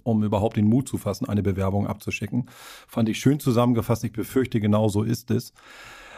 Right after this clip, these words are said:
Was aber ja auch wieder zwei Punkte freisetzt, was Heike ja auch gesagt hat. Also die Arbeitgeber müssen noch mehr aktiv auf mögliche Kandidatinnen zugehen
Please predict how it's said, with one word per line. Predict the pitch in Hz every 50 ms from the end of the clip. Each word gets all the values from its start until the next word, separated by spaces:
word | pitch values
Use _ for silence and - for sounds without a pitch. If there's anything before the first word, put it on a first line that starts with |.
| - - _
Was | - 131 - -
aber | 165 156
ja | 147 147
auch | 139 131
wieder | 131 135 135 131
zwei | - 143 131 123
Punkte | - 170 180 175 143
freisetzt, | - - - 107 107 104 101 110 104 - - -
was | 113 104 - -
Heike | 117 117 117 - 117
ja | 110 113 113
auch | 110 104 -
gesagt | - 117 92 110 104 101 - -
hat. | 104 - -
Also | 113 110 107 107 107
die | 107 - - 117 131 -
Arbeitgeber | 120 120 120 113 113 107 101 - - _ _ - 123 120 120 127 131 151 160 165 170 185 - - _ _
müssen | 110 113 131 135 - - 135 131 131 135 139 - - _ _ _ _ _ _ _ _ _
noch | - 113 117 117 123 127 131 139 147 147 - - -
mehr | 127 127 123 123 135 139 - 123
aktiv | 120 - - _ - - - 131 135 147 151 139 - -
auf | - - 123 107 -
mögliche | - 113 120 139 - 135 113 120 117
Kandidatinnen | - - 123 120 110 101 107 107 110 117 120 123 120 110 104
zugehen | - - - 143 139 135 135 139 139 139 135 139 135 -